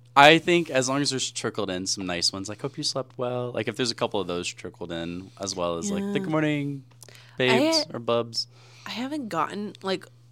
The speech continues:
Speaker 2: a good, good "Good morning" text in such a long time.
Speaker 1: Really?
Speaker 2: My last one was, I think the last one I remember was actually in high school. Yeah.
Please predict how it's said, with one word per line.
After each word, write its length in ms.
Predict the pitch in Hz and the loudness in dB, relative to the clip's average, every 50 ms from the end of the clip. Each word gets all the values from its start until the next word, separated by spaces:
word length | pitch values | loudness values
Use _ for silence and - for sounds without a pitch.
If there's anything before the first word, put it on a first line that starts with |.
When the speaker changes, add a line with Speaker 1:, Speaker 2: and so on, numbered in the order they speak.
| - - | -6 -6
Speaker 2:
a 120 | 190 185 175 - - - - - - | -6 -6 -6 -10 -20 -20 -20 -18 -4
good, 480 | - 180 170 160 160 170 170 180 - - | 0 2 4 4 2 2 0 -6 -10 -8
good 440 | - 160 151 151 156 170 170 - - | -4 -2 -2 -2 -2 -4 -8 -8 -6
"Good 100 | - 190 | -6 -4
morning" 320 | 175 160 151 151 151 170 190 | -4 -4 -6 -8 -8 -8 -8
text 540 | - 175 - 190 - - - - - - - - | -8 -8 -8 -8 -8 -8 -10 -10 -10 -14 -12 -10
in 180 | - 180 165 180 | -8 -8 -6 -6
such 300 | - - - 156 - - | -6 -6 -6 -8 -8 -10
a 40 | |
long 220 | - - - - 180 | -10 -12 -14 -14 -12
time. 300 | - - - - 196 202 - - - - - - - - - | -12 -12 -12 -12 -14 -16 -16 -20 -20 -20 -18 -18 -18 -6 2
Speaker 1:
Really? 600 | 110 135 160 170 156 127 107 95 92 95 107 110 - - - - | 6 6 8 8 8 6 6 4 4 2 -2 -4 -10 -16 -8 -4
Speaker 2:
My 140 | 208 208 | -2 0
last 460 | 196 180 175 156 165 202 - - - - | 2 4 4 4 4 4 0 -4 -6 -4
one 460 | 233 233 233 233 240 240 240 233 - - | -4 -2 -2 -2 -4 -6 -6 -8 -10 -8
was, 1040 | - 190 190 190 180 180 180 185 185 180 165 165 165 175 214 - - - - - - - - - - - - - - - - - - - - | -4 -2 0 2 2 2 2 0 -2 -4 -6 -8 -10 -10 -12 -12 -12 -12 -14 -18 -20 -20 -20 -20 -20 -20 -20 -20 -20 -20 -20 -20 -20 -20 -20
I 60 | - - - | -20 -18 -10
think 200 | - 214 220 220 | -8 -8 -8 -6
the 80 | - 277 | -4 -2
last 220 | 247 214 214 - | -2 -2 -2 -2
one 100 | 233 226 | -4 -2
I 80 | 226 208 | 0 0
remember 500 | 196 180 165 160 - - - - 190 185 | -2 -2 -4 -6 -10 -10 -8 -6 -6 -4
was 160 | 214 208 - | -4 -4 -6
actually 280 | - - - - - - | -8 -8 -10 -10 -12 -12
in 60 | - | -12
high 160 | 196 208 - - | -14 -14 -12 -12
school. 580 | - - - - - - - - - 208 202 - - - - - - - - - - - - - - - - - - - - - - - - - - - - - - - - - - - | -12 -12 -12 -12 -12 -12 -10 -10 -10 -12 -12 -16 -20 -20 -20 -20 -20 -20 -20 -20 -20 -20 -20 -20 -20 -20 -20 -20 -20 -20 -20 -20 -20 -20 -20 -20 -20 -20 -20 -20 -20 -20 -20 -20 -20 -16
Yeah. 440 | - - 180 170 160 156 147 156 180 | -12 -10 -8 -8 -8 -8 -6 -6 -8